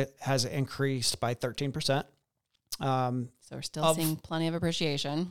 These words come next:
Speaker 1: uh,
Speaker 2: Mm-hmm.
Speaker 1: lots of appreciation. Of all of the sales, only one percent of those were either a foreclosure or a short sale.
Speaker 2: Yeah, yeah.
Speaker 1: So,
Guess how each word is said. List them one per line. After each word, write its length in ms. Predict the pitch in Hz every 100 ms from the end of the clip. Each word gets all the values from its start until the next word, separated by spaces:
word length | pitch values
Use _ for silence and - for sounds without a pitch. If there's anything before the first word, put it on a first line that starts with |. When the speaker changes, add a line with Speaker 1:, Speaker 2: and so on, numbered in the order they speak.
| 185
Speaker 1:
uh, 120 | 147
Speaker 2:
Mm-hmm. 200 | 175 185
Speaker 1:
lots 240 | 139 131 170
of 60 |
appreciation. 800 | 165 - 156 151 143 135 151 151 - _ _ _
Of 420 | 151 160 151 143 - _ _
all 220 | 147 160
of 60 | 160
the 80 | 127
sales, 540 | 131 123 123 123 - _ _ -
only 240 | 160 151
one 300 | 131 135 156
percent 360 | 160 147 151 156
of 100 | 123
those 300 | 123 127 -
were 460 | 123 123 120 120 - -
either 240 | 135 127
a 40 | 120
foreclosure 540 | 131 123 131 120 127
or 80 | 113
a 60 |
short 240 | 113 117 -
sale. 200 | - -
Speaker 2:
Yeah, 380 | 214 254 262 143 - -
yeah. 380 | 175 175 160 151 -
Speaker 1:
So, 520 | - 143 135 135